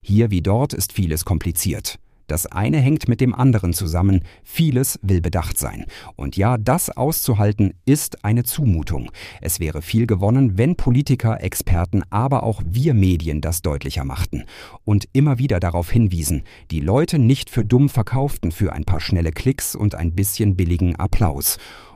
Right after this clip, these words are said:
Und das bitte nicht mit lähmendem Bedenkenträgertum verwechseln. Das gibt es auch. Meist aus einem sehr ähnlichen Grund wie kopfloses Handeln. Es ist vermeintlich einfacher, alles beim Alten zu belassen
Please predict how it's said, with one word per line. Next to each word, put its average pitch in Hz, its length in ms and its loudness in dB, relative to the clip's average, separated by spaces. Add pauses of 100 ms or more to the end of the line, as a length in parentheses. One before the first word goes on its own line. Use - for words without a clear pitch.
(140)
Und - 260 -6
das 80 200 -2
bitte 127 260 0
nicht 135 300 2
mit 147 200 2
lähmendem 113 580 2
Bedenkenträgertum 85 1120 0
verwechseln. 85 680 0 (540)
Das 85 260 -2
gibt 98 240 -2
es 117 100 -4
auch. 85 400 -2 (380)
Meist 90 340 0
aus - 140 -4
einem 104 240 2
sehr 117 380 2
ähnlichen 95 460 2
Grund 92 360 0
wie 78 80 -4
kopfloses 80 680 -4
Handeln. 78 440 -2 (500)
Es 95 180 -2
ist - 240 -6
vermeintlich 123 640 0
einfacher, 107 640 0
alles 143 340 -2
beim 110 200 0
Alten 92 340 -2
zu 76 140 -4
belassen 82 480 0